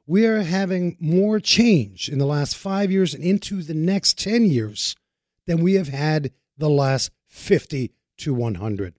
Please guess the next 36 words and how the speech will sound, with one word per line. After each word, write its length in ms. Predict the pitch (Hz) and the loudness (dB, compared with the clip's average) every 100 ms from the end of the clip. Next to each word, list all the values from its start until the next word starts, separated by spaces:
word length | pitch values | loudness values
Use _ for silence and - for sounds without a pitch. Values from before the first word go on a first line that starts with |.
| _ _ _ _ _ _ _ _ _ _ _ _ _ | _ _ _ _ _ _ _ _ _ _ _ _ _
Don't 300 | - 311 277 | 0 2 2
beat 200 | - 294 | 4 4
up 260 | 285 277 - | 4 2 -2
the 60 | 214 | -8
poor 300 | - 226 202 | 2 4 4
mechanic 600 | 180 - 220 254 156 131 | 0 0 0 2 0 -2
on 200 | 127 117 | -2 -2
the 140 | 104 - | -4 -8
<laughs> 80 | - | -10
corner 420 | 214 247 277 147 | 0 2 2 0
there, 160 | 110 | -6
because 400 | 104 160 202 185 - _ _ _ _ | -4 -2 2 0 -2 _ _ _ _
there's 240 | 240 294 | 2 4
a 60 | 240 | 2
lot 560 | 214 139 170 220 - 139 | -4 -8 -6 -6 -8 -4
going 340 | 185 202 185 | 0 0 2
on 380 | 190 233 180 139 | 2 2 2 0
under 320 | 156 151 139 | 0 0 2
hood. 320 | 120 202 254 - _ _ | 2 4 2 0 _ _
One 340 | 120 147 165 | -2 2 4
hundred 340 | 156 175 175 156 | 4 2 0 -2
million 580 | 139 160 165 156 151 | 0 2 2 2 0
lines 440 | 139 147 160 156 131 | 0 0 0 0 -4
of 140 | 135 | -8
code, 520 | - 160 226 262 147 | -6 2 4 4 2
as 200 | 123 104 | 0 -2
I 100 | 110 | -2
say 320 | 104 - 113 113 | -2 -4 -4 -4
on 80 | |
the 100 | 101 | -4
show, 380 | 98 - 113 151 - _ _ _ | -6 -4 -2 -4 -6 _ _ _
with 160 | 156 180 | -4 0
that 160 | 175 | 0
F 200 | 185 185 | 0 -2
one 200 | 202 202 | -2 -2
fifty. 520 | - 254 262 - 95 | 0 0 0 -4 -10